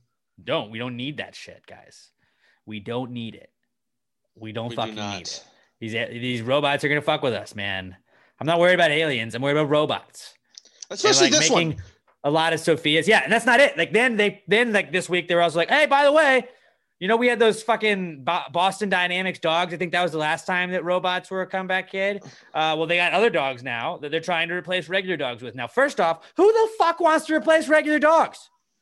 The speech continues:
Speaker 1: Who wants to fuck? Like, uh, my favorite
Speaker 2: I mean,
Speaker 1: part of
Speaker 2: it's
Speaker 1: coming home, I get, I love you, I love you, Emma, is, is this, like, Wheezy's fucking greeting. Wheezy's like, "What's up?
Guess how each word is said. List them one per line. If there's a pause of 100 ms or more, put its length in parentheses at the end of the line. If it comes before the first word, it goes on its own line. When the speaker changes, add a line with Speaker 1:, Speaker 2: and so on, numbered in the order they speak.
(200)
Speaker 1:
Who
wants
to
fuck?
Like, (160)
uh,
my
favorite
Speaker 2:
I
mean,
Speaker 1:
part
of
Speaker 2:
it's
Speaker 1:
coming
home,
I
get,
I
love
you,
I
love
you,
Emma, (120)
is,
is
this,
like,
Wheezy's
fucking
greeting. (360)
Wheezy's
like,
"What's (160)
up?